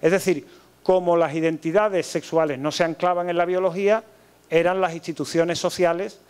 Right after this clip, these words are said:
las que tenían que preservar, mediante la policía de costumbres, mediante el derecho, etcétera, la diferencia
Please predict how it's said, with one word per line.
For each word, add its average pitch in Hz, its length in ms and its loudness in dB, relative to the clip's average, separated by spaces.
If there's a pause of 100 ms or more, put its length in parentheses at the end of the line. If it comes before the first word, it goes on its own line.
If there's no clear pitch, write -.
(220)
las 170 180 2
que 214 120 -2
tenían 190 320 0
que 185 140 0
preservar, 190 720 0 (640)
mediante 170 720 0
la 135 160 -4
policía 143 400 2
de 139 100 0
costumbres, 180 640 0
mediante 127 400 -4
el 156 80 -2
derecho, 180 420 0
etcétera, 180 440 0 (920)
la 180 180 4
diferencia 175 720 -2